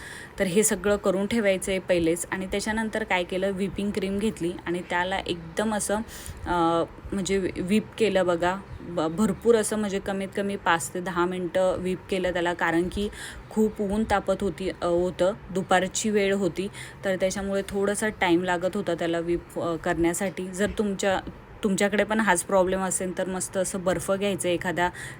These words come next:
ताटामध्ये वगैरे आणि छान त्याला व्हिप करून घ्यायचं, लवकर होतं. त्याच्यानंतर इथे बघू शकता एकदम असं क्रीम जी आहे तर ती, अ, अ, जो बाउल आहे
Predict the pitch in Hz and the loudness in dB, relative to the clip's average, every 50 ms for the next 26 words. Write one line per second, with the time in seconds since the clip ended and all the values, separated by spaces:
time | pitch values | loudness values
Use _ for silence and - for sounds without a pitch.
0 | - - 190 175 160 - 175 175 175 175 175 170 180 180 180 170 160 170 165 175 | 0 4 4 4 4 4 4 4 4 4 4 4 4 4 4 4 4 4 2 2
1 | 190 - - - - - 175 170 170 180 - - 185 185 185 202 196 196 185 185 | 0 -2 -6 -10 -6 -2 -2 -2 -2 -2 -4 -4 -4 -2 -2 -2 -2 -2 -2 0
2 | 190 180 175 185 180 - - - - 196 180 165 165 165 165 160 170 160 151 - | -2 -2 -2 -2 -4 -4 -8 -4 0 2 2 4 4 4 4 2 2 0 -2 -2
3 | - 151 156 170 180 185 196 185 - 220 208 220 214 196 175 - 175 180 220 - | -4 -4 -2 0 2 0 0 0 0 0 0 0 0 -2 -2 -2 -2 -4 -4 -6
4 | - - - - - - - - - 220 214 226 226 233 226 226 226 226 226 233 | -14 -14 -14 -14 -14 -16 -8 -4 -2 -2 0 2 2 2 2 2 2 2 2 2
5 | 220 - - 226 202 202 202 185 202 202 - 220 - - - 202 202 - - 190 | 2 2 2 2 2 2 0 0 0 -2 -2 -2 -2 0 0 2 2 2 2 -2
6 | 180 180 - - - 208 208 208 196 - 208 202 - - - 196 202 202 208 196 | -4 -4 -8 -4 -4 -2 -2 -2 -4 -4 -6 -6 -6 -4 -2 0 2 2 2 0
7 | 190 202 202 190 190 185 180 175 190 185 165 - 180 175 - - 196 190 190 185 | 0 0 0 0 0 0 0 -2 -4 -4 -4 -4 -4 -4 -4 -4 -4 -4 -4 -4
8 | - - - 175 170 170 170 175 170 - - - - - - - 165 165 160 160 | -2 0 2 4 4 4 2 0 -2 -6 -14 -14 -14 -14 -8 -6 -2 0 0 2
9 | 160 156 156 156 - - - - - - - - - 180 170 190 196 185 175 180 | 2 2 0 -2 -4 -8 -14 -16 -20 -20 -12 -8 -8 -4 0 0 2 4 6 8
10 | 175 170 175 196 196 190 185 165 160 180 | 8 8 8 6 6 4 4 2 0 -4